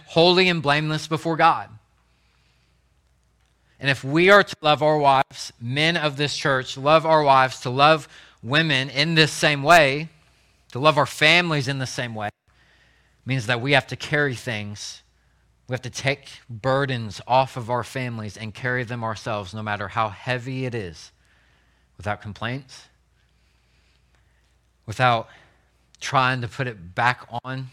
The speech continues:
our family, because we were designed for war.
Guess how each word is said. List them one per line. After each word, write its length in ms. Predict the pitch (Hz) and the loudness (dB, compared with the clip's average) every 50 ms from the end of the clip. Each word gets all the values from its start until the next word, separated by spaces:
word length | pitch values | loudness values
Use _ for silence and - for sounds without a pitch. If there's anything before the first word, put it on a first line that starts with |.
| _ _ _ | _ _ _
our 140 | - 117 120 | -6 -6 -6
family, 500 | 120 - - 123 127 131 135 135 139 139 139 _ _ _ _ _ _ _ _ _ _ _ _ _ _ _ _ _ _ _ _ _ _ _ _ _ _ _ _ _ _ _ _ _ _ _ _ _ _ _ _ _ _ _ _ _ _ _ _ | -4 -6 -8 -8 -8 -8 -8 -10 -10 -12 -14 _ _ _ _ _ _ _ _ _ _ _ _ _ _ _ _ _ _ _ _ _ _ _ _ _ _ _ _ _ _ _ _ _ _ _ _ _ _ _ _ _ _ _ _ _ _ _ _
because 320 | - 101 - 117 98 85 | -16 -10 -8 -8 -8 -8
we 100 | 110 110 | -10 -10
were 100 | 104 104 | -10 -10
designed 600 | 98 90 101 92 120 131 127 107 92 87 92 98 - _ _ _ _ _ _ _ _ _ _ _ _ _ _ _ _ _ | -10 -10 -10 -6 -6 -6 -6 -6 -8 -10 -12 -14 -16 _ _ _ _ _ _ _ _ _ _ _ _ _ _ _ _ _
for 180 | _ - - 95 | _ -20 -18 -16
war. 380 | 92 92 87 71 64 - 87 | -16 -16 -18 -18 -20 -20 -20